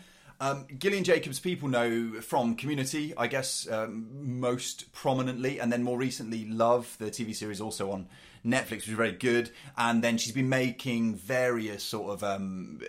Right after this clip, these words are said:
supporting, uh, character role appearances and also sort of leading roles in slightly smaller or medium budget films.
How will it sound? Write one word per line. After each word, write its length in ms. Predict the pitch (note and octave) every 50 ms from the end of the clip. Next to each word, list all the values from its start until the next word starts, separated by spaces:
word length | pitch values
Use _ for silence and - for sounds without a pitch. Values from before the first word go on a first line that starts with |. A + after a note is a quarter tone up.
| B1+ C2+ D#2 E2
supporting, 840 | - - B2+ - - - C3 B2 A#2 F2+ G#2+ G#2+ G#2 G2+ G2+ G2 - A#2
uh, 360 | - F#2 F#2 F#2 F2+ F2 F2 F#2
character 380 | F2+ - A2+ G#2 G2+ F#2 - G#2
role 460 | G2 G2+ G2+ G2+ F#2+ F#2 F2+ F2 F2 - _
appearances 680 | - G2 - - A2+ G#2+ G2+ G2+ G2 - G2+ G2+ F#2+ F#2
and 80 | G2 G2
also 280 | G2 F#2+ - - F#2+
sort 300 | F#2 - - A#2 A2 G2+
of 60 | - - - - - D3+ -
leading 560 | - B2 C3+ C#3+ D#3 D#3 C3 D3 C#3+ C3 A#2+
roles 340 | A#2 B2 A#2 A#2 A2 A2 A2
in 220 | G#2+ G#2 G#2 G#2
slightly 720 | G2+ - - - - A2+ A2 G#2+ - - F#2 A2 A2 G#2 G2
smaller 840 | - - - - - B2 A#2 A#2+ A#2+ A#2 A#2 A#2 A2+ A2+ A2 G#2+
or 80 | G#2 G2+
medium 360 | G#2+ A2 A2 G#2 - G#2+ G2+
budget 340 | F#2+ A2+ G#2+ - A2+ G2+ -
films. 340 | - C3 C3+ D3 D3+ C#3